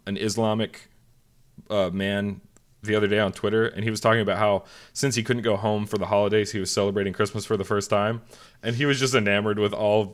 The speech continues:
the aspects and pointing out inconsistencies and incongruities and idiosyncrasies that we would never see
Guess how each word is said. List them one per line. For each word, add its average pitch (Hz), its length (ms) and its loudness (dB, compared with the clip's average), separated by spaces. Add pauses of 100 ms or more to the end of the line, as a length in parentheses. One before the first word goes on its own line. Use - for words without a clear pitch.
(100)
the 98 260 0
aspects 107 460 0
and 104 220 -6
pointing 127 360 0
out 110 340 0 (580)
inconsistencies 113 880 0
and 104 120 -6
incongruities 101 960 -4
and 95 140 -6 (380)
idiosyncrasies 117 760 0
that 98 120 -4
we 98 140 -2
would 107 140 0
never 101 180 0
see 101 460 -2